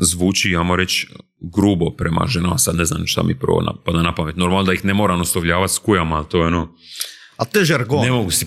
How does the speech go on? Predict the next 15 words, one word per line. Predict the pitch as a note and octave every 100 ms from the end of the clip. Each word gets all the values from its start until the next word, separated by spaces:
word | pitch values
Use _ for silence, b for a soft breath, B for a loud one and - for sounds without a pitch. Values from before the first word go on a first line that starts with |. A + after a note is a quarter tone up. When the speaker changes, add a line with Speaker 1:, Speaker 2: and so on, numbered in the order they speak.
| - -
Speaker 1:
nekad | F#2 A2+ G2 D#2 -
pomoći, | F#2 F#2 - F2+
da. | F2+ - - - - -
Speaker 2:
To | -
je |
Speaker 1:
Žargon | G2 A2+ C#3 B2+
je, |
Speaker 2:
žargon. | A2 G2
Speaker 1:
ali | G2 F#2+ D2 - - - -
to | B2
je | A2+
vjerojatno, | A#2 A#2+ A#2 G2 E2 - - - - - - -
kako | - E2+
bi | D#2
rekao | D2 -